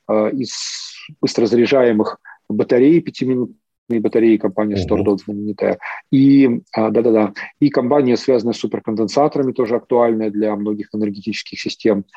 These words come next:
Speaker 1: Есть компания в сфере, а, роботизации, которая позволяет делать ноу-код роботов и приближать роботизацию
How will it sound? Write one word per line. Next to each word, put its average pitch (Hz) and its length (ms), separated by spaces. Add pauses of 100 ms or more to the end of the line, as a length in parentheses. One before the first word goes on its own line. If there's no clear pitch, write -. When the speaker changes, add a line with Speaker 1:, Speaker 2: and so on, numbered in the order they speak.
(260)
Speaker 1:
Есть 156 240
компания 131 460
в - 40
сфере, 120 500 (240)
а, 113 120
роботизации, 123 920 (140)
которая 113 300
позволяет 120 400
делать 113 300
ноу-код 117 480
роботов 120 480
и 107 200
приближать 113 600
роботизацию 104 800